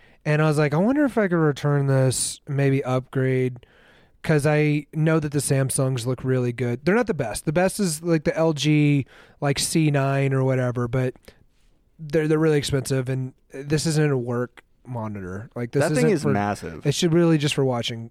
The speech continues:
Speaker 1: sports and,
Speaker 2: And
Speaker 1: and
Speaker 2: Wolf Blitzer.
Speaker 1: and
Speaker 2: <laughs>
Speaker 1: I don't watch
Speaker 2: Wolf
Speaker 1: Wolf.
Speaker 2: Blitzer is
Speaker 1: Wolf
Speaker 2: in your
Speaker 1: Blitzer's
Speaker 2: living
Speaker 1: the
Speaker 2: room.
Speaker 1: worst broadcaster.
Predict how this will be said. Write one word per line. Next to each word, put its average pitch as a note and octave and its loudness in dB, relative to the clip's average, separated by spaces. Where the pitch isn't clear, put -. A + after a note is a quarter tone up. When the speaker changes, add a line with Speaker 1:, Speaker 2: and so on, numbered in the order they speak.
Speaker 1:
sports A2 -8
and, G2+ -14
Speaker 2:
And G#2+ -4
Speaker 1:
and G#2 -2
Speaker 2:
Wolf G#2 2
Blitzer. G2 -6
Speaker 1:
and A#2+ -14
Speaker 2:
<laughs> - -20
Speaker 1:
I F#3 0
don't C#3 -4
watch A2 -4
Speaker 2:
Wolf D#3 0
Speaker 1:
Wolf. - -14
Speaker 2:
Blitzer C3 0
is D3 4
Speaker 1:
Wolf E4+ 2
Speaker 2:
in D3 0
your B3 2
Speaker 1:
Blitzer's A#3+ 2
Speaker 2:
living C#3+ 0
Speaker 1:
the A#2+ -6
Speaker 2:
room. B2 0
Speaker 1:
worst E3 0
broadcaster. B2+ -2